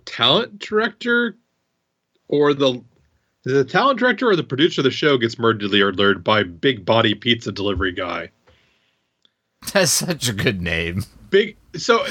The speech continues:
Speaker 1: that made me think of N X T, 'cause there's currently a dude on N X T whose name is Javier Bernal, but he goes by Big Body Javi. And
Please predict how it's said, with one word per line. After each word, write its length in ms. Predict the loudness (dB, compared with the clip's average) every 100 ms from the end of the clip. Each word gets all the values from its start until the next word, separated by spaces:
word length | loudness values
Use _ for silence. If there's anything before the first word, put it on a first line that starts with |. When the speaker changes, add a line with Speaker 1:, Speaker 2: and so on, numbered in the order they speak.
| -4
Speaker 1:
that 200 | -2 0
made 140 | 0
me 100 | -2
think 200 | -2 -2
of 120 | -2 0
N 120 | 0
X 200 | 0 -2
T, 360 | -6 -2 -2 0
'cause 200 | 0 2
there's 260 | 2 0
currently 800 | -4 -16 -10 -4 -2 -2 0 0 2
a 120 | 0
dude 420 | 0 2 4 4
on 160 | 4 4
N 80 | 2
X 160 | 0
T 360 | 0 2 2 -2 -8
whose 360 | 0 0 2
name 200 | 2 2
is 120 | 2 0
Javier 720 | 0 2 4 4 4 2 0 _ _ -14 -14 -8 0
Bernal, 680 | 0 2 0 0 -4 -8 _ _ _ _ -20 _ _ _ -2
but 100 | 2
he 100 | 2
goes 220 | 0 2
by 140 | 0
Big 340 | 0 0 -2 0
Body 300 | 2 2 0
Javi. 560 | -2 -6 -2 -2 -4 -8 _ _ _ _ _ _ _ _ _ _ _ _ _ _ _ _ _ _ _ -2
And 600 | 2 4 4 2 2